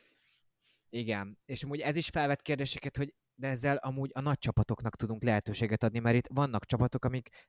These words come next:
nem tudnak hétfőt kiállítani konkrétan. Szóval én szerintem az egy legitim vita, hogy inkább beengedünk, és ezáltal felhúzunk alapvetően rosszabb képességű versenyzőket és csapatokat,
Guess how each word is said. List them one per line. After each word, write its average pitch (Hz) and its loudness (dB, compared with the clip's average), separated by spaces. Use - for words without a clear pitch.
nem 143 -2
tudnak 101 -6
hétfőt 101 -4
kiállítani 98 -4
konkrétan. 107 -2
Szóval - 2
én 135 4
szerintem 143 2
az 143 10
egy 147 10
legitim 160 8
vita, 117 4
hogy 113 2
inkább 135 2
beengedünk, 117 2
és 131 -2
ezáltal 110 0
felhúzunk 107 2
alapvetően 104 0
rosszabb 107 0
képességű 101 -2
versenyzőket 104 4
és 101 -8
csapatokat, 123 -2